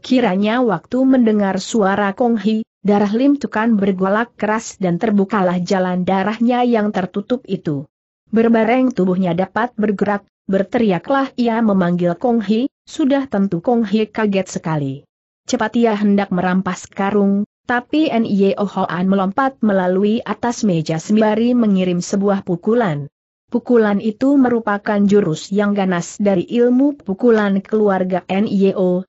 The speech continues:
Dalam gugupnya hendak menolong Kong Hee, tanpa banyak pikir Cheng Hoa menjulurkan dua buah jarinya menotok lambung N I E O Hoan.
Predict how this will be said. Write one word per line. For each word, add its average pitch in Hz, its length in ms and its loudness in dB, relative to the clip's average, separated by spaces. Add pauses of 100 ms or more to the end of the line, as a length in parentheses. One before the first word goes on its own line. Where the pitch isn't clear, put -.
(140)
Dalam 202 400 2
gugupnya 233 640 2
hendak 202 400 0
menolong 202 480 2
Kong 240 240 2
Hee, 220 240 0 (160)
tanpa 277 400 2
banyak 247 400 0
pikir 254 400 0
Cheng 165 240 -2
Hoa 175 320 -4
menjulurkan 202 800 0
dua 185 240 2
buah 170 320 -2
jarinya 240 640 2
menotok 240 640 0
lambung 202 480 2
N 226 160 0
I 196 240 2
E - 80 -2
O 214 160 0
Hoan. 147 400 -4